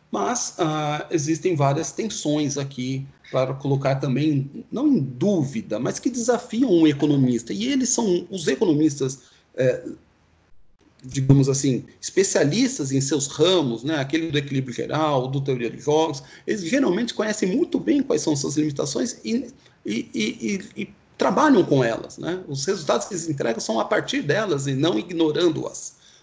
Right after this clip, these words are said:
né? Mas se discute muito a racionalidade limitada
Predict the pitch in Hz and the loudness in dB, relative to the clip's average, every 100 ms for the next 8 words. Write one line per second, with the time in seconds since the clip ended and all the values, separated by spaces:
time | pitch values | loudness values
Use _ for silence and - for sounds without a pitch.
0 | _ - 156 180 - - - - - - | _ -10 -8 -10 -20 -14 -8 -6 -6 -4
1 | 208 - 180 196 196 185 - 151 151 139 | -4 0 0 0 0 -4 -2 0 0 0
2 | 160 - 156 147 135 131 123 127 151 180 | -2 0 -2 -2 0 -2 -2 -4 -2 -4
3 | - 165 185 190 160 | -2 -2 -2 -2 -4